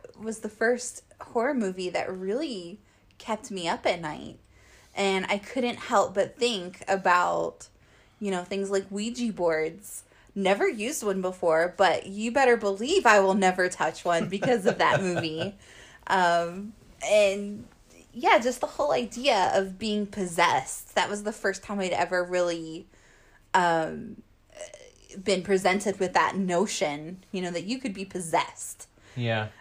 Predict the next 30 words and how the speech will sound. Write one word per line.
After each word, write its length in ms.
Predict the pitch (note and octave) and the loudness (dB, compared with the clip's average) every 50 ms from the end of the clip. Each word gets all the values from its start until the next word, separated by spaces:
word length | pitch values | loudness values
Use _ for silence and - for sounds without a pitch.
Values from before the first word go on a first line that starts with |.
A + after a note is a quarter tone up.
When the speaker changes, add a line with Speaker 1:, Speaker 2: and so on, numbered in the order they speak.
| - - - | -18 -8 -4
Speaker 1:
And, 500 | G3 F#3+ F#3 F3 F3 E3+ E3+ E3 E3 E3 | -2 -2 0 0 -2 -2 -4 -6 -6 -6
uh, 200 | D#3+ D#3+ E3 F3 F#3+ F#3+ F#3+ - _ - - - - - - D#3 - - - - - | -6 -6 -6 -8 -10 -14 -16 -18 _ -12 -10 -10 -8 -8 -10 -10 -10 -12 -14 -14 -12
the, 640 | - G3+ F#3 F#3 G3+ G3+ F#3 F3 D3 C3 - - A2+ D3 F#3 | -12 -10 -6 -2 0 2 2 2 0 -2 -4 -8 -10 -10 -6
the, 340 | G3 G3 F#3+ F#3 F3 E3+ E3 - - | -2 0 0 0 0 -4 -8 -12 -12
you 160 | - G3 F#3 | -10 -8 -8
know, 160 | E3+ E3+ E3+ | -6 -6 -6
the, 140 | E3 F3+ F3+ - - - - | -6 -8 -10 -10 -14 -14 -6
the 220 | - F#3+ F3+ F3+ F3+ F#3 - | -4 -2 -2 -2 -4 -6 -2
little 180 | - A#3 B3 A#3+ | 0 2 2 2
girl 240 | G3 G3+ G3+ F#3+ F#3 | 4 6 6 6 4
just 220 | - F#3+ F#3 - | 2 -4 -6 -4
did 140 | G#3 G3+ - | -4 -6 -4
such 200 | - C#4+ - - | -6 -6 -4 -2
an 80 | C#4+ | -2
amazing 360 | B3 G#3+ G3+ F#3 F#3 F#3+ F#3 F#3+ | 0 0 0 -2 -2 -2 -2 0
job. 200 | F3 D#3 D#3+ E3 | 2 2 2 2
I 60 | F#3 | 0
forget 360 | F#3 - C4 A#3+ A#3+ G3+ - | -2 -2 -2 0 0 0 0
the 100 | - G3 | 0 0
actress's 500 | F3+ E3+ E3 - - E3+ E3+ - F3 - | 0 0 0 -2 -6 -8 -8 -10 -12 -10
name. 400 | - D#3 D3+ D3+ D#3 E3+ F3+ F3 E3 _ | -10 -10 -10 -10 -10 -12 -12 -14 -14 _
Speaker 2:
Linda 240 | - A#2 A#2+ A#2+ A#2 | -2 -2 -2 -2 -2
Blair? 380 | A2 G#2+ A2 A#2 A#2+ C3 C3+ C3+ | -4 -2 2 2 2 2 2 2
Speaker 1:
<laughs> 20 | A3+ | 4
Yeah, 180 | A3 A3 G#3 | 6 6 6
Linda 240 | G#3 A3 A#3 A#3+ C4 | 6 4 4 2 2
Blair. 460 | A3+ A3 A3 G#3+ F#3+ F3 F3+ G3+ - - - - - - - - - - _ _ - | 2 4 4 4 4 2 0 -4 -8 -14 -20 -20 -20 -20 -20 -20 -20 -20 _ _ 0
Um, 640 | - F#3+ F#3 F#3 F3+ F3+ F3 E3+ E3+ F3+ F#3+ F#3+ F#3+ _ _ _ _ _ _ _ _ _ _ _ _ _ _ _ _ _ - | 2 4 4 4 4 2 0 -2 -6 -10 -14 -16 -16 _ _ _ _ _ _ _ _ _ _ _ _ _ _ _ _ _ 0
and, 260 | A3+ A3 G#3+ G#3+ G3+ | 0 2 0 0 -2
and 420 | - - - G3+ A3+ G#3+ G3+ - | -6 -6 -6 -6 -4 -6 -6 -10